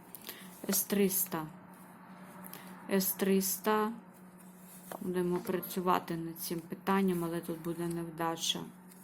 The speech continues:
Тут буде невдача, сонце перевернуте. Що ми будемо мати по ітогу?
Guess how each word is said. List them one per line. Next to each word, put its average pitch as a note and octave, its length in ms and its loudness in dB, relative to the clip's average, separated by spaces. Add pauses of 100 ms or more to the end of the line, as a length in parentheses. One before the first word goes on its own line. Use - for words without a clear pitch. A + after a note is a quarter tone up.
(1080)
Тут F#3 140 -6
буде F3 340 0
невдача, F3 760 2
сонце E3+ 520 -2
перевернуте. F3+ 1120 0
Що - 180 -6
ми E3 140 -4 (100)
будемо D#3+ 380 -6
мати D#3+ 360 -6
по E3 180 -6
ітогу? F#3 580 2